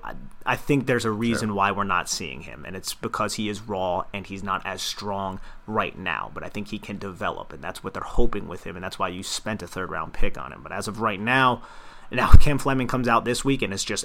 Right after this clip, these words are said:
Speaker 1: absolutely ridiculous, and it's really, really bad. There's gonna have to be serious conversations about it, but I,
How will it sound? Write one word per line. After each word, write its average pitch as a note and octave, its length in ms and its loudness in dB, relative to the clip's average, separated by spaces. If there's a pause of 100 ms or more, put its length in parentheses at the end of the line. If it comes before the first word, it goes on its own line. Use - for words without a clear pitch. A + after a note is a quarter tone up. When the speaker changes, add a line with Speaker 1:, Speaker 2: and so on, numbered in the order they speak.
Speaker 1:
absolutely G#2 560 -4
ridiculous, G#2 640 -4
and - 80 -12
it's - 160 -16
really, G#2 200 -6
really G2+ 180 -2
bad. G#2+ 360 -2
There's G#2 140 -6
gonna A2 160 -6
have G2+ 120 -6
to G2+ 40 -10
be F2 100 -10
serious G#2+ 600 -4
conversations F#2 640 -6
about D2+ 300 -12
it, - 80 -18
but E2 140 -10
I, F2 100 -8